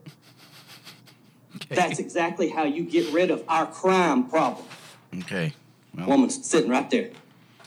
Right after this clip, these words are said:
Speaker 2: Cut her salary in half. And I guarantee you, you'll have somebody that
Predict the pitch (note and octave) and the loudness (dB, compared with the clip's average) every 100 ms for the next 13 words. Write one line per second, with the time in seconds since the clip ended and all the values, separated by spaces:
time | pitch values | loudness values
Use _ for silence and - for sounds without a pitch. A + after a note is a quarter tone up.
0 | - - - G#3 G3 - F3+ F3 - F3+ | -20 -18 -2 2 2 2 0 2 2 2
1 | D#3+ C#3+ B2+ A2 D3 D#3 - - - _ | 4 2 0 -2 0 0 -2 -8 -20 _
2 | _ _ _ - C#3 C3+ B2+ C3+ E3 E3+ | _ _ _ -6 -2 0 0 2 4 6
3 | D#3 - G3 D3+ A#2 E3+ D3+ E3 G3 - | 4 4 2 2 2 2 4 0 0 4
4 | C#3 C3 B2 A#2 A#2 | 4 4 0 -2 -8